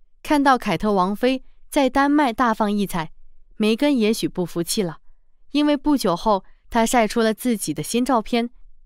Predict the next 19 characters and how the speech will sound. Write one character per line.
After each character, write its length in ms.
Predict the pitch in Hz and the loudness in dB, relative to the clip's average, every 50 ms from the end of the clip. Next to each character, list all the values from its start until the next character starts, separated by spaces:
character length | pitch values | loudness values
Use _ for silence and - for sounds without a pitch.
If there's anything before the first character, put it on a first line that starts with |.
| - - - | -20 -10 -4
梅 220 | 220 220 226 254 | 0 0 0 2
根 200 | 240 311 311 320 | 2 2 2 2
可 200 | 311 - 226 170 | 0 0 -2 -2
不 120 | 170 185 | 0 -2
是 140 | 196 - 220 | -2 0 -2
第 240 | 202 - 233 220 214 | 0 0 0 0 0
一 60 | 226 | -2
次 280 | - - - 262 196 - - | -2 -2 0 0 0 -2 -2
抢 200 | - 214 196 220 | -2 -2 -2 -2
凯 200 | - 208 160 - | -2 -4 -4 -4
特 160 | - 196 185 | -2 -2 -2
王 180 | 170 165 185 | -2 -2 -2
妃 160 | 196 - 277 277 | -2 -2 0 0
的 100 | 240 214 | 0 0
镜 200 | - - 185 165 | -2 -2 -2 -4
了。 160 | 156 147 - - - - - - - - - - - - | -4 -6 -8 -14 -18 -20 -20 -20 -20 -20 -20 -20 -20 -6
可 120 | - 269 | 0 2
以 140 | 262 247 233 | 2 2 2
说， 320 | 202 - 247 240 240 247 | 0 0 2 2 2 0